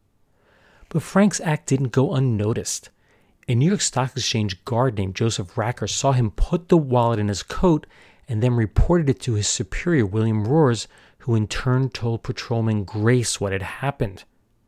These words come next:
Grace then asked Frank if he had found anything, at which point the old man reluctantly handed over the wallet containing the securities. The next day, a reporter saw the police report describing Frank's valuable find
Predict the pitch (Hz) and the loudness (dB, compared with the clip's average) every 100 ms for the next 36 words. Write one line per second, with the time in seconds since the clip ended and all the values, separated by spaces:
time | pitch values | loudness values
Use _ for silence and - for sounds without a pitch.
0 | _ _ _ - _ _ - 127 143 120 | _ _ _ -20 _ _ -2 2 4 2
1 | 123 110 - - 135 175 - - 117 107 | 2 0 0 -4 -2 -2 -2 -2 -2 -2
2 | 101 92 - 131 156 165 120 113 117 123 | -2 -4 -4 0 2 2 2 0 -4 -6
3 | 101 104 117 - 123 104 104 117 110 110 | -6 -6 -6 -6 -6 -4 -6 -2 -2 2
4 | 104 98 95 101 101 120 - 127 131 120 | 0 0 -4 -4 -4 -2 2 2 2 -2
5 | 95 107 107 110 104 107 98 101 120 123 | 0 0 2 0 0 -2 -4 0 2 2
6 | 101 - - _ - 135 - - 101 95 | 0 -4 -18 _ -6 -4 -4 -6 -4 -6
7 | 92 - 104 - 117 113 117 95 87 - | -6 -6 -6 -4 2 4 4 2 -4 -10
8 | - _ _ _ _ _ _ _ _ _ | -12 _ _ _ _ _ _ _ _ _
9 | _ _ _ _ _ _ _ _ - 131 | _ _ _ _ _ _ _ _ 0 4
10 | 180 - - 110 127 120 107 95 - 143 | 4 2 2 4 6 4 -2 -4 0 0
11 | 110 - - - 156 165 165 123 113 120 | 0 0 -2 2 2 2 2 2 2 0
12 | 98 - 104 - 101 - 110 101 110 104 | -2 -2 -2 -2 -6 -4 0 2 0 0
13 | 113 98 92 101 104 98 95 - 156 151 | -2 -2 -2 -2 -2 -2 -8 0 2 4
14 | 135 | 4